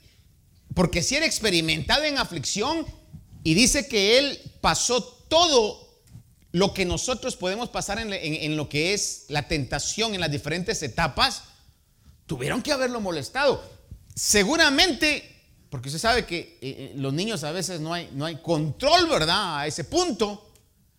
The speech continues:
quizá los amiguitos le decían: "Ah, dicen que José no es tu papá", porque decían que era hijo de fornicación. ¿Mm? "Por ahí, ah, oí que, eh,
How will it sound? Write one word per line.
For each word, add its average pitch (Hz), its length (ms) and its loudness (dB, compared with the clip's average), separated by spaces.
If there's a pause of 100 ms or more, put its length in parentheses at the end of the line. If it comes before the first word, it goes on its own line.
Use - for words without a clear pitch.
(100)
quizá 202 240 -2
los 220 260 0 (100)
amiguitos 151 500 -6
le 151 100 -4
decían: 156 380 -8
"Ah, 240 520 -8 (280)
dicen 170 420 -8
que 143 420 -10
José 151 380 -6
no 165 160 -6
es 156 120 -8
tu 139 100 -8
papá", 180 380 -4
porque 156 220 -6
decían 220 460 0
que 208 140 0
era 185 140 0
hijo 175 180 0
de 160 60 4
fornicación. 131 640 -4 (1120)
¿Mm? 135 120 -16 (520)
"Por 175 200 2
ahí, 208 500 0
ah, 147 340 -6
oí 147 280 -4
que, 180 600 -6
eh, 107 480 -16